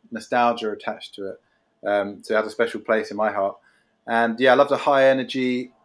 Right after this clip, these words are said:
upbeat nature of the track, and then it's contrasted with that looser, freer vibe in the middle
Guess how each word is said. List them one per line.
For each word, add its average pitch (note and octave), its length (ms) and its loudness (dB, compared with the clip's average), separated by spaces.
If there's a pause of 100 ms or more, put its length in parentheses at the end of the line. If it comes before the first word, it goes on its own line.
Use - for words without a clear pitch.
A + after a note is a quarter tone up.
upbeat B2+ 300 -2
nature A#2+ 300 -4
of A2 40 -6
the A2+ 80 -4
track, A#2 520 0
and A2 200 -6 (380)
then B2 180 2
it's A#2 160 -4
contrasted C3 640 0
with A#2 140 -4
that A#2 180 2
looser, A#2 640 0
freer A#2+ 300 0
vibe G#2+ 400 4 (400)
in A2 100 -6
the G#2+ 80 -2
middle G2+ 460 0